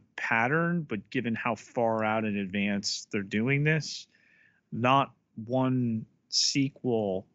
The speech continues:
of, to directly any of these projects. And again, not that there won't be another Black Panther film,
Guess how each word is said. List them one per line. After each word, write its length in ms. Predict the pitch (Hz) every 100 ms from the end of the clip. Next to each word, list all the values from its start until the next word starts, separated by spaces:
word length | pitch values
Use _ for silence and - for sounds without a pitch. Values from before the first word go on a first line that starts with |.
| _ _ -
of, 600 | 120 107 _ 113 104 104 - - _ _ _ _ _ _ _ -
to 460 | - 180 160 131 123
directly 800 | 131 127 123 - 117 104 98 - -
any 300 | 117 113 104
of 100 | 92
these 500 | 95 90 - - - _ _ _ _ _ _ -
projects. 1120 | - 117 107 92 - - - - - - - _ _ _ _ _ _ _ _ -
And 100 | 156
again, 300 | 175 156 110
not 240 | 117 113 107 -
that 140 | 120 - _ _
there 140 | - 113
won't 420 | 101 113 98 -
be 460 | 131 110 98 92 - -
another 460 | 120 120 107 104 107
Black 360 | 104 98 87 -
Panther 680 | 110 95 - - 95 85 _ _ _
film, 520 | - - 113 87 76